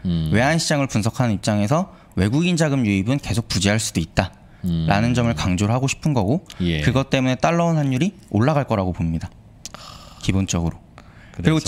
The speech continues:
Speaker 2: 지난번에 나와서 제가 한번 보여드렸던 차트가 있었는데
Speaker 1: 예.
Speaker 2: 그것도 한번 다시 짚고 넘어가자면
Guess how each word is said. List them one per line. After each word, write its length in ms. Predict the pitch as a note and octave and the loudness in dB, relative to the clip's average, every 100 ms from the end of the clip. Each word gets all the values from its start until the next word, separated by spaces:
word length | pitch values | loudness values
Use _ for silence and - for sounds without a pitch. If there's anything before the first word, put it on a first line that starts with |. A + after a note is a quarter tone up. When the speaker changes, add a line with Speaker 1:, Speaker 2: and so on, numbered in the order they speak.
| E3 | 0
Speaker 2:
지난번에 500 | D#3 G3 G#3 G#3 F3 | 2 2 2 2 4
나와서 220 | A#2+ A#2 | 2 2
제가 220 | A2 G2 | 2 2
한번 320 | A2+ A#2 A2+ G#2 | 2 2 0 0
보여드렸던 480 | - A2 A#2 A2+ A#2 | 2 2 2 0 0
차트가 380 | A2+ F3 - G3+ | -2 -4 0 0
있었는데 560 | A2+ - F#2+ F#2+ C#3+ A2+ | 0 0 2 2 0 0
Speaker 1:
예. 320 | G2+ G2 G2 G#2+ | 0 2 0 -2
Speaker 2:
그것도 420 | A2 A#2+ - B2+ | -2 -2 0 0
한번 360 | B2 A#2+ A#2+ | 2 0 0
다시 280 | A#2 G2+ - | -2 -4 -4
짚고 260 | - - A#2 | -4 -2 0
넘어가자면 640 | F#2+ G#2 G#2 F2+ G#2+ B2+ | 2 2 2 2 0 0